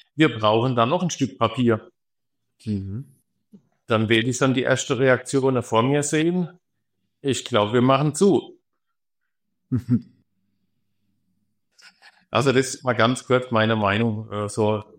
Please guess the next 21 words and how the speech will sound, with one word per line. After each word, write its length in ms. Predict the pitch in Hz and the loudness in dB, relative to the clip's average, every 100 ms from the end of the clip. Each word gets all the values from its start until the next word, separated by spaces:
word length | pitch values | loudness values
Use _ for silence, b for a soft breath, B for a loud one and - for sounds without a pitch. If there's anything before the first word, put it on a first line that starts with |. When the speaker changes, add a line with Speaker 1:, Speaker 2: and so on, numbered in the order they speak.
| _ | _
Speaker 1:
an, 220 | - 110 101 | -4 -2 -2
an 240 | 120 110 | -2 2
der 260 | 113 110 - | 2 2 -2
Oberfläche. 600 | - 139 120 - 139 139 120 | 2 2 2 2 2 2 0
Da 100 | 110 | 0
gibt's 260 | 117 - | -4 -4
noch 120 | 120 | -6
viel 260 | - 123 117 | -2 -2 0
tiefer 320 | 117 123 123 | -2 -2 0
liegende 380 | 117 120 117 104 | 0 0 -2 -2
Themen, 240 | 123 117 | 2 2
aber 160 | 113 101 | 2 0
es 80 | 101 | -4
hat 120 | 104 | -4
das 160 | 104 - | -6 -4
Thema 380 | 113 104 - | -2 -2 -2
Eintaktung, 1160 | 120 143 147 - _ _ 127 - - 123 127 127 B B B B _ _ | -2 -2 -2 -8 _ _ -4 -4 -2 0 0 -4 B B B B _ _
äh, 80 | 110 | 0
Anforderung 920 | 104 - 117 131 147 147 135 151 156 | 0 -2 -2 0 0 0 0 -2 -2
an 140 | 120 | -2
die 160 | 117 | -4